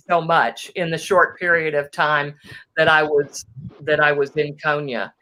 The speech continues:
And he had gatherings in his center, and he drew me into those. And he was, um, you know, just a very, um, uh, well, he's likable, of course, but he's also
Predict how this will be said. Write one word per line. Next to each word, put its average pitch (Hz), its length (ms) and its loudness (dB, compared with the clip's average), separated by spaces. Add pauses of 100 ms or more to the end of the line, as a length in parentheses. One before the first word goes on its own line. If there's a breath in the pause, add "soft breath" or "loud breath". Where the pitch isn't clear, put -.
(300 loud breath)
And 160 220 -2
he 180 280 -4
had 170 320 2 (240)
gatherings 156 800 0 (140)
in 170 160 -4
his 160 260 -4
center, 151 580 2
and 143 300 -2 (360 loud breath)
he 196 140 4
drew 190 280 8
me 170 220 2
into 165 280 0
those. 156 640 4
And 147 320 -2 (300 loud breath)
he 190 160 4
was, 165 360 2
um, 143 400 2 (480)
you 208 140 4
know, 147 340 4 (400)
just 196 280 0
a 180 60 0
very, 160 560 2 (120)
um, 135 400 -2 (1040 soft breath)
uh, 131 380 2
well, 156 180 0
he's 139 140 -8
likable, 151 580 2
of 131 120 -2
course, 139 340 0
but 165 100 2
he's 170 160 -4
also 180 680 4